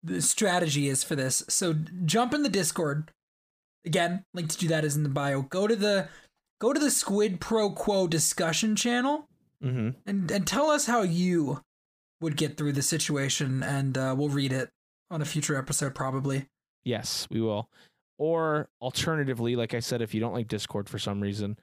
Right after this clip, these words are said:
Speaker 2: you can email us at squidboys, uh, S P Q at gmail dot com.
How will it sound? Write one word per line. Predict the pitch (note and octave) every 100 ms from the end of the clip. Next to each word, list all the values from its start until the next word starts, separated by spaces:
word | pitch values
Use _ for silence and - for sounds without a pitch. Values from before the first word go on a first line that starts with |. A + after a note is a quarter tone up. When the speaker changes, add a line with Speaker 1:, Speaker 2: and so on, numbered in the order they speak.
| _ - -
Speaker 2:
you | A#2+
can | A#2+
email | F#2+ B2 B2 B2 B2
us | B2 A2+
at | G2+
squidboys, | - - B2+ C#3+ E3 D#3 D3+ D3+ D3 D#3 E3+ - - _ _ _ _ _ _ _ _ _ _ -
uh, | G#2 G2+
S | - C3 -
P | - D3+
Q | C3+ - B2+ G#2
at | G#2 G2
gmail | A#2+ A#2 A2 G#2
dot | G#2 -
com. | A2+ A2+ F3